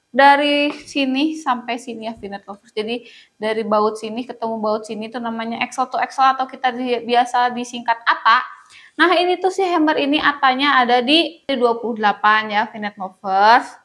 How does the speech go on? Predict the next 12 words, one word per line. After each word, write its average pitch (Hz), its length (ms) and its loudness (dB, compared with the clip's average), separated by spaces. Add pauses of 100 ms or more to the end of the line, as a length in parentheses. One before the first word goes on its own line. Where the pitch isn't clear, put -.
(100)
Nah, 277 160 4
buat 269 320 4
let 269 320 0
off-nya 254 400 0
ini 262 400 0
ada 240 400 0
di - 240 -8
up - 320 0
to 254 160 -4
delapan 220 560 0
puluh 202 240 -10
persen. 214 1120 -2